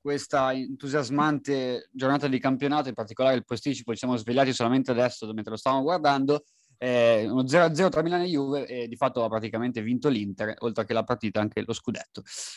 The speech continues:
E con questa bellissima intro, eh, ricordiamo anche una notizia fondamentale di questi ultimi giorni: Mirabelli, dopo quattro anni di disoccupazione, ha trovato lavoro, siamo contenti per lui, andrà in Serie B al Pa-, in Serie C al Padova.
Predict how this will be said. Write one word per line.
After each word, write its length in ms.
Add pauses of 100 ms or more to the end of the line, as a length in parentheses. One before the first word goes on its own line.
(100)
E 320
con 100
questa 380
bellissima 460
intro, 360
eh, 200
ricordiamo 440
anche 220
una 120
notizia 520
fondamentale 560
di 80
questi 220
ultimi 180
giorni: 220
Mirabelli, 500
dopo 220
quattro 320
anni 420
di 380
disoccupazione, 880
ha 20
trovato 300
lavoro, 320
siamo 260
contenti 360
per 120
lui, 160
andrà 240
in 80
Serie 260
B 160
al 160
Pa-, 200
in 80
Serie 180
C 160
al 140
Padova. 340